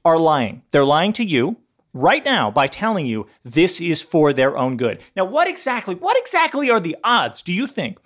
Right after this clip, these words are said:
that conservatives for decades have been screaming and tearing their hair out and rending and gnashing their teeth about the fact that the filthy homeless are in their view and ruining my property values and they're, you know, setting up tents on my sidewalks, and then suddenly they go, "Actually, hold on,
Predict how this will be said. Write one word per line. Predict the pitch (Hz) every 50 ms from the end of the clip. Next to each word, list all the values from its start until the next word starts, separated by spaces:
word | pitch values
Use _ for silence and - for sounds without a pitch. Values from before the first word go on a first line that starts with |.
| _ - _ -
that | 190 208 208
conservatives | 226 226 226 - 285 285 277 226 180 151 -
for | - 196 185 175 - - _ -
decades | 403 349 311 - - 156 127 117 -
have | - 214 185
been | 185 208 202
screaming | 202 - - 330 349 330 269 208
and | 180 175
tearing | - 240 247 233 226
their | 233 233
hair | 226 - 311 349 339 277
out | 170 143 143 - - - _ 196
and | 190 196 185 185
rending | 226 311 330 339 349 370 370 339 262
and | 247
gnashing | 269 285 302 285 - 294 294 254
their | 240 233
teeth | 202 - 277 285 247 233 - - - - -
about | 180 165 185 175 180
the | 180 -
fact | - 180 170 -
that | - -
the | - 120
filthy | 110 - _ 330 339 330 320 - 320 254
homeless | 233 254 285 277 247 220 - -
are | 190 247
in | 392 403
their | 359 294 277 240
view | 185 233 262 269
and | 240 208 214
ruining | 277 302 302 285 285
my | 269 254
property | 262 262 254 254 254 - 233 208
values | 214 226 220 226 226 208 165
and | 185 180
they're, | 170 165 143 - - - -
you | - 202
know, | 165 147
setting | - - 320 330 320 294
up | 233 -
tents | - 233 254 254 - 247
on | 247 233
my | 226 220
sidewalks, | - 247 220 220 196 196 185 -
and | - 208
then | 214 202
suddenly | - - - 311 311 320 349 339
they | 226 240 226 202
go, | 226 - -
"Actually, | - 208 - - - 349 403 302
hold | 269 311 349 277
on, | 285 285 262